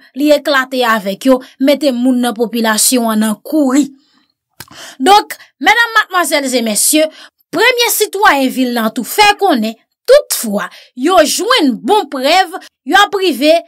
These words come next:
soumèt ponp yo tou, ki pran plezi ap fè mache nwè avèk gaz lan paske moun sa yo vre k ap vann gaz, k ap achte l pa doum santèn de galon. Sa yo, yo pa gen ponp kanmèm. Yo afilye ansanm avèk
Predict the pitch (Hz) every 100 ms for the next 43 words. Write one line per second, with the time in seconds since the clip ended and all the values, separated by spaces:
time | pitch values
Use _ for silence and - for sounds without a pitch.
0 | _ _ - - 508 440 349 311 _ -
1 | 370 - 294 254 254 415 381 - - -
2 | - 466 359 370 311 294 262 214 311 311
3 | 269 269 - 415 330 294 - 240 233 269
4 | 302 302 - 277 247 233 214 175 339 269
5 | 196 - 175 - - - 339 311 - 269
6 | 233 277 415 - 370 277 269 262 226 247
7 | 240 233 202 269 247 233 220 - 262 262
8 | - - 233 247 240 196 202 285 269 262
9 | - - - 370 294 285 269 240 233 226
10 | 214 214 214 - 180 226 320 - - 370
11 | 403 330 277 311 302 349 - - _ 330
12 | 277 247 302 415 453 - - 311 311 381
13 | 349 - 370 302 349 508 - 330 - 311
14 | 277 247 208 254 247 269